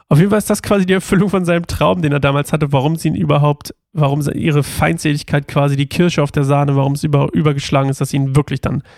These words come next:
loswerden wollten. Und, ähm, er weint wieder heimlich, das ist wie beim letzten Mal auch. Also die Prüfung ist anscheinend noch nicht vorbei, er darf noch nicht offenbaren, was eigentlich los ist. Und, ähm, er muss immer noch diese Rolle einnehmen, um quasi seine Brüder zu erziehen.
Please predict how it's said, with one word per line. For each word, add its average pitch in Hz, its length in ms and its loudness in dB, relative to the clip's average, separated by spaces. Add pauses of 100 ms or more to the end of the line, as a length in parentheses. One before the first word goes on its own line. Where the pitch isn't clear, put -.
(240)
loswerden - 460 0
wollten. - 240 -2 (720)
Und, 135 340 2
ähm, 131 200 2
er 135 160 0
weint 165 260 0
wieder 151 260 0
heimlich, 131 460 -2 (400)
das 151 120 -4
ist - 80 -8
wie 160 40 2
beim 139 120 2
letzten 139 240 -2
Mal 135 140 2
auch. 147 220 0
Also - 340 -2 (240)
die - 160 -4
Prüfung 180 480 0
ist 147 100 0
anscheinend 151 300 0
noch 139 80 2
nicht 143 160 0
vorbei, 135 280 2
er 135 80 2
darf 143 220 -2
noch 147 80 0
nicht 143 180 0
offenbaren, 143 440 0
was 135 100 2
eigentlich 139 220 0
los 139 260 0
ist. 151 160 -2 (640)
Und, 135 380 0
ähm, 135 420 0
er 147 80 0
muss 139 300 0
immer 143 200 0
noch 139 140 0
diese 139 220 0
Rolle 139 300 2
einnehmen, 139 480 -2 (180)
um 143 420 0
quasi 139 320 0
seine 135 340 2
Brüder 151 500 0
zu - 160 -2
erziehen. 143 540 -2